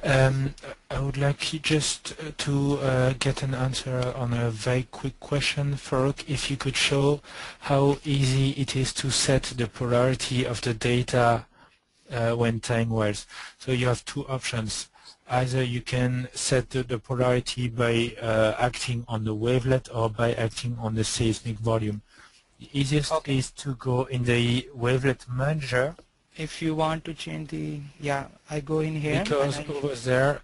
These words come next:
Speaker 1: there is, uh, by selecting the wavelet, there is a quick toggle button that will flip the amplitudes of your wavelet and switch the polarity.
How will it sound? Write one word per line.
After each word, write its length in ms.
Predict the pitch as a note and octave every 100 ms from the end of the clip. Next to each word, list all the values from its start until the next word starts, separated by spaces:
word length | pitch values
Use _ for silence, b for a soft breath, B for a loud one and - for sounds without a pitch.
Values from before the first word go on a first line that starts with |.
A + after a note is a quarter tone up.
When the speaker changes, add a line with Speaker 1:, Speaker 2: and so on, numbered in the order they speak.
| _
Speaker 1:
there 340 | C#3+ C3+ C3+
is, 400 | C#3 C#3+ D3 - -
uh, 280 | B2+ A#2 A#2
by 140 | A#2+
selecting 500 | A#2 B2+ B2+ - B2+
the 120 | A#2+
wavelet, 460 | A2+ B2 B2 A#2 -
there 180 | C3 B2
is 140 | A2+
a 60 | A#2+
quick 400 | - C#3+ C3 -
toggle 380 | - C3+ B2+ B2
button 560 | A2 B2 - A#2 B2 - B B B B B2
that 300 | A#2 - C3
will 240 | B2 B2+
flip 420 | - - D3 D3 - - _ -
the 220 | C3+ C#3
amplitudes 680 | C3 - C#3+ - C#3 C3 -
of 220 | B2 -
your 120 | C3
wavelet 520 | A#2+ A#2+ A#2+ B2 A#2 -
and 180 | A#2+ A2
switch 420 | - B2 A2+ -
the 100 | A2+
polarity. 720 | - A2+ G#2 G2+ - G#2